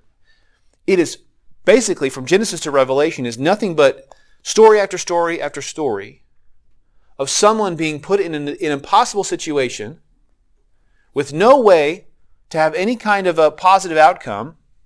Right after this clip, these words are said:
and yet a promise is made, and the promise is kept. We could go through and list a bunch of names from God's Word and say, "Well, you know, is my situation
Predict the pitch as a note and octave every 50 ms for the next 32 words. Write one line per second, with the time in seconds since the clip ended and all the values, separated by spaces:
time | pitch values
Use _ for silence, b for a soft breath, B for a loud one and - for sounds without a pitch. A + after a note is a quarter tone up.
0 | _ _ _ _ _ _ _ - - F3 G#3 A3 G3+ E3+ F3+ E3 D3+ F3+ - -
1 | - - _ - - - - E3+ F3+ G3+ F#3+ - - F#3+ - F3+ E3+ F#3+ E3+ C3+
2 | B2 C3 D3 b b b b b b b b b b b - E3 F3 F3 E3 -
3 | F#3+ F3+ F3+ F#3+ F#3 F3+ - E3+ D#3 - - A3+ G#3 C#3+ - - - - - _
4 | _ _ _ _ _ _ _ _ _ _ _ _ _ _ _ _ _ _ _ _
5 | _ _ _ _ _ _ _ _ _ _ _ _ _ _ _ _ _ _ _ _
6 | - C#3 E3+ - G3+ D#3+ E3 D#3 D3+ D3+ - E3 D#3+ D3+ B2+ B2+ B2+ D#3 E3+ -
7 | - D3+ D3 C#3+ - - C#3 C#3 B2+ G#2+ G2 F#2+ G2 - - A#2+ A#2 A2 A2+ G#2
8 | G2+ G#2 G2+ G2 F#2+ - - _ _ _ _ _ _ _ _ _ _ _ _ _
9 | _ _ - B2+ B2+ - D3 B2+ A#2+ A#2+ C#3 D#3+ F#3 G#3 G#3+ G#3+ b b b b
10 | b b _ C#3+ C#3+ D3+ D#3 E3 F#3+ G3+ - _ _ _ _ - C3 C3+ D3+ D#3+
11 | F3+ F3+ - G3 F#3+ - F3 E3+ E3+ F3+ F3 - G3+ G3 G3 G3